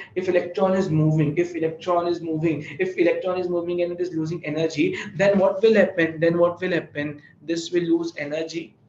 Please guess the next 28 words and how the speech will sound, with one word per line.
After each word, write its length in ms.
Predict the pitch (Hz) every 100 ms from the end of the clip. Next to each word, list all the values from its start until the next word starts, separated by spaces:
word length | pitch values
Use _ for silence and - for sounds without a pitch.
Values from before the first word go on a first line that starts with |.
| _ _ _ _ -
and 400 | 147 147 160 160
it 240 | 147 - 151
will 180 | 156 156 _ _ _ _ _ _
go 320 | 151 147 147
down, 500 | 147 156 160 180 180
down, 340 | 151 143 147 147 131
down, 260 | 131 139 - 127
and 100 | 131
it 60 | -
will 120 | 139
going 180 | 135 135
to 80 | 147
collide 300 | 143 131 127
in 100 | 127
the 60 |
nucleus. 500 | 143 147 - - - - - - - - _ _ _ 139
Right 240 | 156 180
or 100 | 185
wrong? 240 | 165 190 - _ _
Yes. 400 | 135 131 - - - _ - - - -
But 200 | 269 233
this 200 | 233 247
was 160 | 262
not, 520 | 254 240 240 233 - -
this 220 | 180 190
was 140 | 233 220
not 160 | 226
happening. 400 | 208 - 156 139